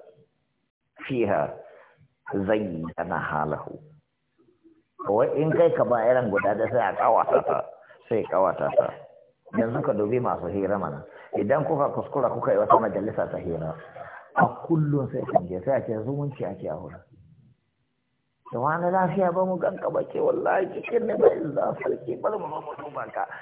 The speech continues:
Kaga ana wata ƴan uwantaka, kuma ƴan uwantaka ne akan haram. Wannan majalisar sai ka yi sa'a za ka iya buge ta. Kai ka ma san ɓarna ake a wurin. Ka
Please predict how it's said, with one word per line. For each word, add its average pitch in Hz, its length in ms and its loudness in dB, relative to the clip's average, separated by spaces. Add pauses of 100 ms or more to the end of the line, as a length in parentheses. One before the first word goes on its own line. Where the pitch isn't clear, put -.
(120)
Kaga 127 320 0
ana 156 280 0
wata 120 220 2
ƴan 113 260 0
uwantaka, 101 500 -2 (100)
kuma 190 200 0
ƴan - 280 2
uwantaka 123 500 2
ne 110 140 0
akan - 320 -2
haram. - 260 0 (2000)
Wannan 190 640 2
majalisar 147 560 2
sai 139 160 2
ka 135 200 0
yi 151 120 4 (160)
sa'a 131 360 0
za 127 200 2
ka - 160 -2
iya 101 120 2
buge 95 360 -2
ta. 85 120 0 (280)
Kai 156 320 10
ka 131 160 2
ma 135 320 0
san 151 240 -2
ɓarna 110 360 -2 (120)
ake 110 240 -4
a - 80 -6
wurin. 82 280 -4 (1300)
Ka 160 120 8